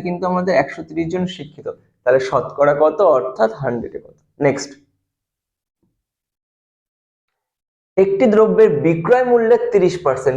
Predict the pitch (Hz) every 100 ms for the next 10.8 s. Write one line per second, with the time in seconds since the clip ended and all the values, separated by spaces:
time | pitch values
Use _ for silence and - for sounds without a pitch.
0 | 143 175 151 226 226 220 226 226 214 214
1 | 202 - 214 220 196 196 190 - 202 226
2 | - _ - 190 214 190 202 208 175 139
3 | 156 165 160 208 220 214 220 226 233 -
4 | 156 151 - 120 117 - - - _ _
5 | _ - 131 127 - 147 147 - - 196
6 | 175 151 156 156 156 170 175 147 127 117
7 | 117 - - _ _ - 156 170 165 180
8 | 190 254 - _ _ _ _ _ _ _
9 | _ _ - 175 190 254 - 175 175 190
10 | 208 233 262 269 - 196 185